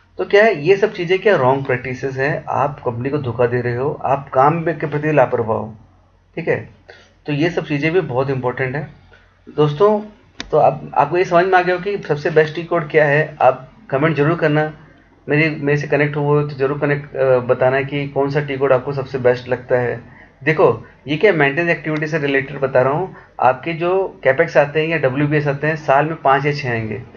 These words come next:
लेकिन maintenance हर दिन आएगा, याद रखो। तो moment टाइप क्या है, मुझे जरूर बताना, एक सौ एक अच्छा है, दो सौ एक अच्छा आपको लगा, दो सौ इक्कीस ज़्यादा अच्छा लगा या दो सौ इकसठ अच्छा लगा, और comment में ज़रूर डालना, ठीक है।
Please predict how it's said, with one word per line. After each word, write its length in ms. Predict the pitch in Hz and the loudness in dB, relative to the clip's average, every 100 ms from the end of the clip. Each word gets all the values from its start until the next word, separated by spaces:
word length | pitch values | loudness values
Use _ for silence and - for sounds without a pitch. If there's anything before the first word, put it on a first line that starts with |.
| - - | -20 -6
लेकिन 200 | 131 165 | -2 2
maintenance 400 | 160 156 180 170 | 2 2 2 0
हर 240 | 113 135 156 | 2 4 4
दिन 240 | 156 156 | 4 4
आएगा, 360 | 143 117 110 107 - | 4 2 -2 -6 -2
याद 200 | 120 117 | 0 0
रखो। 260 | 113 104 - - - - _ | -4 -8 -14 -18 -20 -20 _
तो 80 | 156 | 0
moment 320 | 151 165 185 | 4 4 4
टाइप 180 | 185 185 - | 4 2 4
क्या 120 | 170 | 4
है, 100 | 175 | 4
मुझे 160 | 170 | 0
जरूर 200 | 156 151 | 0 0
बताना, 440 | 160 156 156 180 185 _ _ _ - | 0 2 2 2 -4 _ _ _ -4
एक 160 | 139 | -4
सौ 120 | - | 0
एक 180 | 156 165 | 0 2
अच्छा 220 | 156 160 | 2 4
है, 340 | 156 160 170 - _ _ 123 | 4 4 0 -8 _ _ -4
दो 180 | 139 | -2
सौ 120 | 139 143 | 0 0
एक 180 | 127 | 2
अच्छा 260 | 151 147 156 | 2 4 2
आपको 160 | 143 151 | 4 2
लगा, 340 | 143 147 151 - _ - | 4 2 -2 -16 _ -4
दो 120 | 135 | -2
सौ 120 | 139 | -2
इक्कीस 220 | 139 139 151 | -4 -2 4
ज़्यादा 180 | 147 | 4
अच्छा 180 | 147 151 | 4 2
लगा 160 | 135 147 | 0 0
या 160 | 147 | -2
दो 140 | 127 135 | -2 -2
सौ 140 | 139 | -2
इकसठ 220 | 127 123 | -4 -4
अच्छा 180 | 117 117 | -4 -4
लगा, 280 | 110 113 113 - - | -4 -4 -6 -12 -6
और 100 | - - | -4 2
comment 260 | 143 160 | 4 4
में 200 | 160 185 | 2 -2
ज़रूर 220 | 143 127 127 | 0 0 2
डालना, 280 | 110 110 | 2 0
ठीक 200 | 113 151 | -6 -6
है। 200 | 180 185 | -4 -6